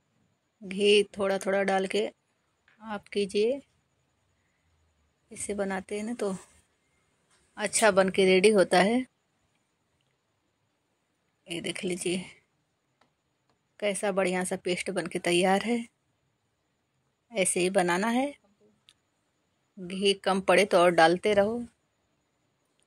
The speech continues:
अगर घी ज़्यादा नहीं है आपके पास तो ऑयल भी डाल सकते हो, जो डालडा र-, रहता है ना, डालडा, उससे बनाएंगे तो बहुत ही बढ़िया बनेगा।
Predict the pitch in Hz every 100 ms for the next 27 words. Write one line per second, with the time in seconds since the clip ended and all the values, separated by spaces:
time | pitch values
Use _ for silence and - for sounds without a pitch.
0 | _ _ _ - 180 175 170 202 185 180
1 | 175 185 185 226 220 226 208 - 214 226
2 | 233 - _ _ _ _ - 175 170 -
3 | 185 _ _ _ _ _ _ _ 440 _
4 | _ - _ _ _ _ _ _ _ 185
5 | 190 208 202 196 196 196 190 208 208 202
6 | 185 180 196 202 - 190 185 - 240 494
7 | 339 - _ 190 185 180 175 156 - _
8 | _ _ _ _ - 190 220 196 190 190
9 | 214 220 190 180 185 170 180 175 175 196
10 | 240